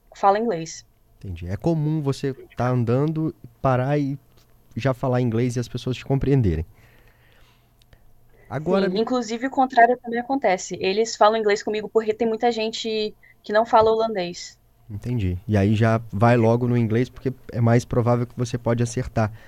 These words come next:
Speaker 2: Do que você sente falta
Speaker 1: Sim.
Speaker 2: aqui do Espírito Santo?
Speaker 1: Ai, com certeza, muqueca. <laughs> Minha família também. E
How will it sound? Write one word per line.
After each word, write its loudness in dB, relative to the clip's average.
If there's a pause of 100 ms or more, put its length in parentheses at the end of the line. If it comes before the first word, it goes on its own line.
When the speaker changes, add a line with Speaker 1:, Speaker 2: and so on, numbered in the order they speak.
(500)
Speaker 2:
Do 4
que 2
você 2
sente 2
falta 4
Speaker 1:
Sim. -12 (460)
Speaker 2:
aqui -2
do -2
Espírito -4
Santo? -6 (760)
Speaker 1:
Ai, -2
com -6
certeza, 2 (960)
muqueca. 0
<laughs> -2
Minha 2
família 2
também. 0
E -8